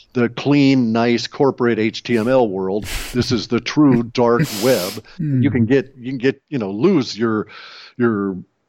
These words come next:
Speaker 1: probably potentially your life.
Speaker 2: Th-, this, this is in shamanic terms, the underworld.
Speaker 1: Okay, and exactly. Let's look at
Speaker 2: Mm-hmm.
Speaker 1: it that way.
Speaker 2: Mm-hmm.
Speaker 1: The problem,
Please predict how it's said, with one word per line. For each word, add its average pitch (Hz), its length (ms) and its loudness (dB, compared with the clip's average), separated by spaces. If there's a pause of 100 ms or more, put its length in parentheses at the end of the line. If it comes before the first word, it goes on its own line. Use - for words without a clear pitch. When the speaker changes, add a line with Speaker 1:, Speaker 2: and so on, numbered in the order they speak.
(120)
Speaker 1:
probably 135 320 2
potentially 127 480 -4
your 92 140 -4
life. 127 360 0
Speaker 2:
Th-, 185 140 0
this, 196 300 2
this 214 240 4
is 220 160 4
in 190 100 4
shamanic 175 600 4
terms, 120 360 2
the 131 180 -2
underworld. 90 640 0 (720)
Speaker 1:
Okay, 147 340 0 (100)
and 139 180 -2
exactly. 131 540 -2
Let's 120 200 -6
look 127 140 -2
at 131 80 4
Speaker 2:
Mm-hmm. 98 120 2
Speaker 1:
it - 20 2
that 117 240 -2
way. 95 180 -12
Speaker 2:
Mm-hmm. 113 240 0
Speaker 1:
The 208 80 2
problem, 190 420 2